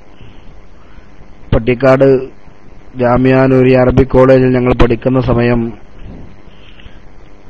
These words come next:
ബഹുമാനപ്പെട്ടവരെ അവിടെ ജീലാനി ദിന പ്രോഗ്രാമിന് കൊണ്ടുവന്നപ്പോ മഹാനവറുടെ ഒരു വാക്ക് പറഞ്ഞത് ഞാൻ എപ്പോഴും ഓർക്കുന്നു.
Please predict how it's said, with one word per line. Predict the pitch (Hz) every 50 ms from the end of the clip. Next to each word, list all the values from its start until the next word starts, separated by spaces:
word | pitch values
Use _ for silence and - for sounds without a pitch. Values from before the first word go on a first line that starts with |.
| - 147
ബഹുമാനപ്പെട്ടവരെ | 127 120 123 127 131 131 135 131 - 139 131 135 135 131 135 135 131 127 127 131 - - - - - - - - - - - - - - - -
അവിടെ | 123 123 127 127 131 131 123 - - - - - - - - - - 127
ജീലാനി | 120 123 127 135 139 143 151 147 151 156 156 156
ദിന | 147 143 143 143 139
പ്രോഗ്രാമിന് | 135 131 123 123 127 123 123 135 135 135 139 139 139 135 135
കൊണ്ടുവന്നപ്പോ | 123 131 127 120 127 123 123 120 123 120 113 - - 101 95 - - - - - - - - - - - - - - - - - - - - - - - - - - - - - - - - - - - - - -
മഹാനവറുടെ | 117 107 127 131 131 131 135 135 131 131
ഒരു | 127 127
വാക്ക് | 120 120 120 127 127 123 - - 139 135
പറഞ്ഞത് | 131 131 127 127 123 123 123
ഞാൻ | 127 123 123
എപ്പോഴും | 117 - 131 120 120 120 117
ഓർക്കുന്നു. | 120 117 - - 123 120 120 117 117